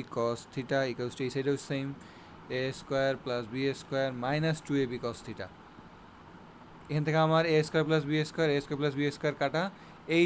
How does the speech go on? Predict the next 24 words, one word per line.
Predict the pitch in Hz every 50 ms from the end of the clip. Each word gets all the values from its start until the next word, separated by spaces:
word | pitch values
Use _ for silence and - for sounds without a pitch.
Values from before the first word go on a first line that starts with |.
| 170 170
টু | - 180
এ | 175 170 165
বি | 170 165 160
cos | 160 151 -
theta-টাকে | - 170 156 165 165 160
যদি | 156 165
এই | 156 156 170
পাশে | 156 156 165
নিয়ে | 165 160 160 156
আসি, | 151 - 165
তখন | 156 151 156 147
হয়ে | 143 147 147 143
যায় | 151 151 143 160
কি | 185 175 - - - -
ফোর | 143 143 147 160 180 220 220 - - - - - - - - - - - - - - - - - - -
এ | 139 139 143 151 165 180 185 143 131 123
বি | 135 147 170 202 220 220 - - - - - - - - - - - - - - -
cos | 139 139 139 147 160 160 - - - -
theta | - 135 120 147 156 151 139
equals | 123 - 135 131 120 - -
to | 175 202 233 226 - - - 123 113
zero, | 127 147 139 131 113 95 - - - - - - - - - - 117
বা | 139 143 160 160 - -
cos | 160 170 185 185